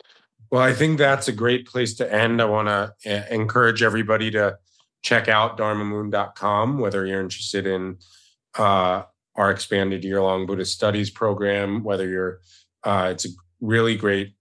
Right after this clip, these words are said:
uh, mindfulness meditation teacher training. There's great, uh, open gatherings and, and talks.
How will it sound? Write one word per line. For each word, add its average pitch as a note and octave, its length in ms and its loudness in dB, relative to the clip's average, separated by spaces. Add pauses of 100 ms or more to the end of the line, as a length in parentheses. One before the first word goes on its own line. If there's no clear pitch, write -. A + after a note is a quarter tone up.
uh, G2 200 0
mindfulness F#2+ 560 -2
meditation F2+ 500 -8
teacher G2+ 320 -6
training. F#2+ 460 -2
There's F2 220 -8
great, F#2+ 360 -4 (480)
uh, F#2+ 340 0
open A2 340 0
gatherings G2 640 0
and, F2+ 280 -8
and F#2 260 -8
talks. G#2 640 -2